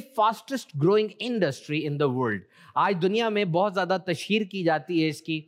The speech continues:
اور بہت زیادہ ایڈورٹائزمنٹ کی جاتی ہے اور لوگ یہ سمجھتے ہیں جیسے یہ بہت زیادہ اہم چیز ہے، اس کو پیے بغیر ہم رہ نہیں پائیں گے۔ It is banned in many countries۔ دنیا کے بہت سے ملکوں میں انرجی drinks کے اوپر ban بھی لگا ہوا ہے،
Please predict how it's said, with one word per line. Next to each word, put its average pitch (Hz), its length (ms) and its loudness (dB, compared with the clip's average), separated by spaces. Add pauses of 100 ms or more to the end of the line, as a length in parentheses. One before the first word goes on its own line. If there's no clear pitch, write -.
(300)
اور 151 180 4
بہت 156 280 2
زیادہ 160 200 0
ایڈورٹائزمنٹ 156 800 -2
کی 180 120 -2
جاتی 170 380 2
ہے 147 60 2
اور - 340 -4
لوگ 175 280 4
یہ 190 40 2
سمجھتے 175 420 -4
ہیں 165 80 2
جیسے 156 280 -2
یہ 160 120 0
بہت 151 380 -2
زیادہ 147 300 2 (340)
اہم 247 240 4
چیز 208 280 -2
ہے، 202 60 4
اس - 120 -6
کو 185 100 -2
پیے 170 240 2
بغیر 147 320 2
ہم 147 160 -4
رہ 160 160 2
نہیں 131 180 -2
پائیں 107 280 -4
گے۔ 104 80 -8 (280)
It 190 160 2
is 139 160 -4
banned 226 560 2
in 214 100 -4
many 208 240 0 (120)
countries۔ 190 400 -2 (320)
دنیا 185 340 2
کے 196 140 -2
بہت 160 320 2
سے 196 140 -2
ملکوں 170 320 0
میں 180 200 -2
انرجی 160 380 0
drinks 160 400 -2
کے 170 80 -4
اوپر 156 240 0
ban 147 420 -2
بھی 180 100 2
لگا 165 260 2
ہوا 156 280 2
ہے، 151 60 -4